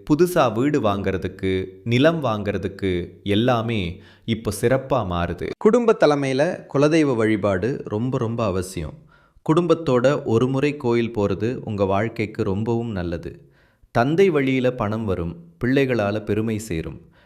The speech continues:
கலைஞர்களுக்கு நீண்ட நாட்களாக கேட்கப்பட்ட கோரிக்கைகள் எல்லாமே நிறைவேறும். ஒரு சிலருக்கு படப்பிடிப்புக்காக வெளிநாடு போகக்கூடிய யோகம் இருக்கு. மகரம் ராசிக்காரங்க உஷாரா இருக்கணும். யாரையும் நம்பக்கூடாது.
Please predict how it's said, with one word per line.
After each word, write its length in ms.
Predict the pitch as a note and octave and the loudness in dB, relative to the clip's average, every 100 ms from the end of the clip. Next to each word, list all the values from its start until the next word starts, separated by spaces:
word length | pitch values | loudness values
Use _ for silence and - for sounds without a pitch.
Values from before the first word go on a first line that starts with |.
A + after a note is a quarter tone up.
| _ _ | _ _
கலைஞர்களுக்கு 1000 | C3 C3 D#3 C#3 B2 A2 - G#2+ G#2 - | 4 4 4 2 2 0 -2 -2 -2 -4
நீண்ட 400 | G2+ A#2+ C#3+ C#3 | -2 0 0 0
நாட்களாக 640 | A#2+ A#2+ - A#2+ A#2+ B2 | 0 -2 -2 0 0 0
கேட்கப்பட்ட 760 | B2 B2 A2+ - G#2 G#2 - F#2+ | -4 -4 -4 -6 -4 -6 -6 -4
கோரிக்கைகள் 640 | G#2 A2 A2+ G#2+ G2+ F#2 | 0 0 0 -4 -2 -2
எல்லாமே 520 | F#2 G2+ G#2 G2 G#2 | -2 -2 -2 -2 -4
நிறைவேறும். 600 | G2+ F2 F#2 F2 E2+ E2 - _ _ _ _ _ | -4 -2 -2 -2 -6 -8 -14 _ _ _ _ _
ஒரு 200 | - D#3 | 4 4
சிலருக்கு 720 | E3 F3 F#3 F#3 D3+ C#3 D3 - | 6 4 2 2 0 0 0 0
படப்பிடிப்புக்காக 960 | C3+ D#3 - E3+ E3 D#3 - C#3 D3 A#2+ | 2 2 2 2 2 -2 2 2 2 2
வெளிநாடு 460 | A#2 D3 D3+ C3+ | 0 0 0 -2
போகக்கூடிய 720 | - A2+ A2 A2+ A2 G2+ F#2+ | 0 -2 -2 -2 -4 -2 -2
யோகம் 400 | F#2+ G#2+ G#2+ G2 | 0 -2 -2 -4
இருக்கு. 340 | E2 - - - - _ _ _ _ _ _ _ | -6 -8 -12 -14 -16 _ _ _ _ _ _ _
மகரம் 360 | A#2+ C#3 E3+ D#3+ | 2 4 4 2
ராசிக்காரங்க 920 | C3+ A#2+ C3 - A2 A2+ A#2+ A2 - - | 2 0 -2 0 0 0 0 0 -2 -6
உஷாரா 420 | G2+ B2+ A#2+ A#2 | -4 0 2 2
இருக்கணும். 380 | F#2+ - F2 E2 - _ - | 0 -4 -6 -8 -14 _ -6
யாரையும் 540 | F#2 G2 A#2 A#2+ A#2 | -2 0 -2 -2 -4
நம்பக்கூடாது. 640 | F#2+ F#2+ - F#2 E2+ D#2 | -4 -4 -4 -4 -4 -6